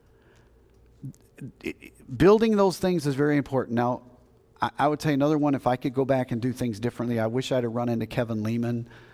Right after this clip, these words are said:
much earlier. I know we've done a little bit of Kevin Leman stuff when we did our family night and our Sunday night sizzle this last summer.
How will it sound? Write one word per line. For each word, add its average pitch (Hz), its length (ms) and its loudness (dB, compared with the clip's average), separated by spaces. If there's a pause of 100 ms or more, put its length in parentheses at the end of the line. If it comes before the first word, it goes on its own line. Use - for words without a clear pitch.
(220)
much 113 300 -2
earlier. 120 400 -2
I 104 60 -2
know 110 140 -4
we've 117 180 -4
done 110 140 -2
a 101 60 -4
little 120 220 -2
bit 117 140 -2
of 117 80 -6
Kevin 117 300 -4
Leman 117 260 -2
stuff 117 340 -4
when 107 100 -4
we 107 80 -4
did 104 120 -6
our 101 120 -8
family 113 400 -4
night 110 240 -4
and 104 120 -6
our 98 140 -8
Sunday 110 280 -6
night 110 200 -4
sizzle 110 320 -6
this 98 220 -6
last 110 180 -6
summer. 110 380 -6